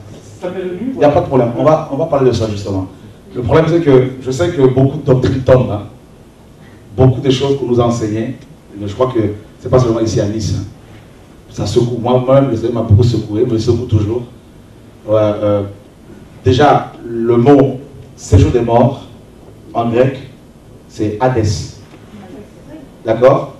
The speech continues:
Speaker 2: Hadès a été traduit en français par séjour des morts, enfer, Orcus. Donc, présentement, toutes les personnes qui décèdent,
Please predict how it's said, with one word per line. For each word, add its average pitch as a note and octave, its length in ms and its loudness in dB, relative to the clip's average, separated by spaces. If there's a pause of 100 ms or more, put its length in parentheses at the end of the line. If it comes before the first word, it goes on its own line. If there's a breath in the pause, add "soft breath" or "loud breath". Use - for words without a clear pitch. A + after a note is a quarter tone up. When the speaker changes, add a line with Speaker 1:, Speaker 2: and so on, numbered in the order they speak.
Speaker 2:
Hadès E3+ 540 0
a C3+ 80 4
été C#3 200 0
traduit C#3 340 0
en B2+ 80 2
français B2 500 -2 (480)
par A#2+ 420 2 (200)
séjour - 260 -2
des C#3 120 4
morts, C3 400 6 (220)
enfer, C3 520 4 (920)
Orcus. C#3+ 640 2 (1900)
Donc, D3 260 4 (760)
présentement, E3+ 640 4
toutes F#3+ 160 -8
les D3 60 0
personnes C#3 360 -4
qui C3+ 80 -6
décèdent, A2+ 460 -2